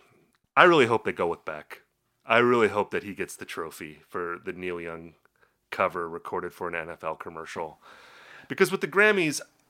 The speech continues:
again, you can't expect them to be good. You can't get upset if they don't nominate the best records of the year, 'cause they never do that. You have to go all in on the comedic value of the Grammys. It has to,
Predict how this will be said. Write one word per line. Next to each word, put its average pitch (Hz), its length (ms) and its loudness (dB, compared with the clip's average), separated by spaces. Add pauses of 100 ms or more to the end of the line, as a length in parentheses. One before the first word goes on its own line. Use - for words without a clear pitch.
(180)
again, 143 420 2
you 131 120 -6
can't 185 300 -4
expect 147 360 -4
them 127 140 -2
to 113 60 -8
be 101 100 -10
good. 95 320 -4
You 95 80 -16
can't 139 260 -8
get 127 140 -6
upset 98 560 -2
if 104 140 -12
they 104 100 -6
don't 95 340 -6
nominate 92 640 -6 (180)
the 101 100 -4
best 95 320 -2
records 92 340 -10
of 90 80 -12
the 90 100 -14
year, 87 180 -8
'cause - 160 -16
they 104 100 -8
never 110 260 -8
do 82 200 -14
that. 80 300 -8 (840)
You 156 160 -4
have 202 160 0
to 196 60 -2
go 139 180 0
all 117 200 6
in 110 100 0
on 104 120 2
the 92 80 -6
comedic 95 420 -10
value 78 420 -12 (300)
of 90 120 -6
the 87 60 -18
Grammys. 80 640 -16 (320)
It 131 140 -4
has 185 320 4
to, 127 260 4